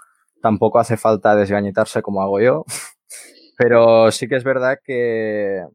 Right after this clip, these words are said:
que es importante. Por eso se nota mucho el papel del Kenturio y el Optio. Yo lo que intento muchas veces en los entrenos es represe-, hacer como una pequeña representación de lo que sería un, lo que hacemos en un evento.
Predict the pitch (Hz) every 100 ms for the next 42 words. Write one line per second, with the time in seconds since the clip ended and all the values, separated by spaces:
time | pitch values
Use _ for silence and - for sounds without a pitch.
0 | _ 120 - 127 110 - 98 95 - _
1 | _ 117 113 117 147 139 143 139 139 139
2 | - 151 - 120 131 135 139 135 - 123
3 | 123 131 135 147 139 113 139 - 92 -
4 | _ _ _ _ _ _ _ - 104 110
5 | 123 127 123 123 110 127 127 135 131 123
6 | 127 131 135 123 123 120 113 127 135 139
7 | 139 - 135 139 139 - 127 117 107 110
8 | - 107 110 - 123 143 135 135 120 120
9 | 127 135 131 113 117 120 113 117 127 131
10 | 113 113 110 123 123 120 _ 120 117 113
11 | - 131 - 117 120 113 107 95 -